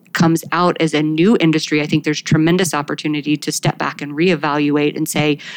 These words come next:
"Are we supporting our creators? Are we transparent in where the profits are coming in and where they're going?" So,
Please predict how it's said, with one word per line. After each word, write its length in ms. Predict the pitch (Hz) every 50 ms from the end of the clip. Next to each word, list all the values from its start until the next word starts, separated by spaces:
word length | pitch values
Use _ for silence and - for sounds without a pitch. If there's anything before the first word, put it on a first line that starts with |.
| - - - - -
"Are 120 | 190 196 202
we 100 | 214 226
supporting 500 | - - 196 - - 165 160 160 160 156
our 140 | 160 151 156
creators? 800 | - - 151 147 143 147 147 - 78 82 - - - - - - - - - - - - _ -
Are 320 | 170 180 185 196 202 196
we 380 | 185 180 180 175 175 175 175 170
transparent 800 | - - 165 160 156 - - - - 151 156 156 156 151 143 -
in 180 | 170 165 160
where 180 | 156 160 160 160
the 120 | 147 156
profits 480 | - - 156 147 147 156 156 - - -
are 160 | - 139 147
coming 260 | - 165 156 147 151
in 140 | 151 143 151
and 120 | 143 143
where 120 | 147 143 143
they're 160 | 147 151 143
going?" 360 | 143 151 151 147 147 151 -
So, 360 | 156 - - 151 151 143 151